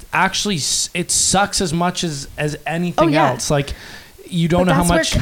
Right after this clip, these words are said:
Speaker 2: co-working spaces come in, and that's the new
Speaker 1: Yeah.
Speaker 2: innovation.
Speaker 1: But still, you're paying for that. Whereas
Speaker 2: Yeah,
Speaker 1: people
Speaker 2: true,
Speaker 1: are paying you to be
Speaker 2: true.
Speaker 1: in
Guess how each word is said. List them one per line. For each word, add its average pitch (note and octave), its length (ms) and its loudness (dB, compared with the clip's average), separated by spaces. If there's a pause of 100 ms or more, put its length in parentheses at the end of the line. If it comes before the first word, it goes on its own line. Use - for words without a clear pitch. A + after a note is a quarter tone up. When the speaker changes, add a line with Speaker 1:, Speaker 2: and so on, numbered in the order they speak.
Speaker 2:
co-working C#4 400 0
spaces - 420 -6
come F3 220 -6
in, - 120 -8
and F#3 140 -4
that's D#3 240 -2
the A3+ 140 -2
new A3 180 2
Speaker 1:
Yeah. B3+ 60 2
Speaker 2:
innovation. G3 500 0
Speaker 1:
But - 80 0
still, D#3 180 2
you're F#3 160 0
paying D#3 540 0
for C#3 140 -4
that. A#2 200 -4
Whereas D#3+ 200 2
Speaker 2:
Yeah, G#3 180 6
Speaker 1:
people G3 260 2
Speaker 2:
true, A#3 120 0
Speaker 1:
are - 20 6
paying G3+ 420 4
you F3+ 140 2
to D#3+ 80 0
be E3 200 0
Speaker 2:
true. F#3 80 2
Speaker 1:
in E3 480 2